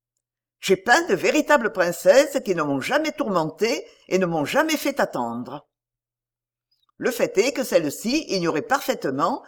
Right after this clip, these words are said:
que l'exactitude et la politesse des rois, comme le disait si bien Louis dix-huit, qui, à la vérité, n'était pas un parvenu.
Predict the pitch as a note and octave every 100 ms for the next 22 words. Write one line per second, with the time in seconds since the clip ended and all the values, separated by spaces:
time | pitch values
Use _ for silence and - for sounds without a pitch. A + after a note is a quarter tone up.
0 | _ F3+ D3+ B2 A3+ - - - B3 C4+
1 | G#3 C#4 A3+ B3+ A#3+ G#3+ - C#3 C#3 A#2+
2 | C#3 A#3 E4 _ _ _ _ - C#4+ D4+
3 | B3+ F#3 F#3 D#3+ C#3 - C#4 G#3 G3 D#3
4 | D#3+ C#3+ C3 A#2 D#3+ C#4+ - _ _ _
5 | - C4 A3 - D#3 C#3 A#3+ A3 - F#3+
6 | A#3+ D#4 F3 - - D4 C#4+ B3+ F#3+ D3+
7 | C3 A#2 C3